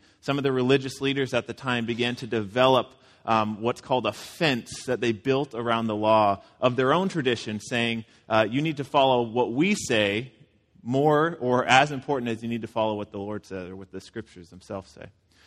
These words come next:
And so Jesus comes to teach against that, and he comes, uh, to kinda present a true understanding of what the Mosaic law.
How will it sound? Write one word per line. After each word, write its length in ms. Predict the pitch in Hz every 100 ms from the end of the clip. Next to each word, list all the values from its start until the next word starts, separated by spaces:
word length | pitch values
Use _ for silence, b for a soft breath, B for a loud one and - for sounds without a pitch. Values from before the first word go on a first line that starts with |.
| b
And 60 | 135
so 120 | 170
Jesus 360 | 175 220 214 208
comes 200 | 170 165
to 100 | 143
teach 260 | 175 165
against 300 | 131 127 123
that, 200 | 135 151
and 140 | 135 135
he 100 | 135
comes, 440 | 156 147 147 - b b
uh, 160 | 123 123
to 160 | - 139
kinda 460 | 156 143 123 101 -
present 480 | - 135 147 160 123 - -
a 160 | 123
true 640 | 113 - - 175 190 190 165
understanding 640 | 143 131 - 131 123 120
of 100 | 107
what 180 | 117 120
the 60 | 120
Mosaic 440 | 110 107 107 107
law. 260 | 113 104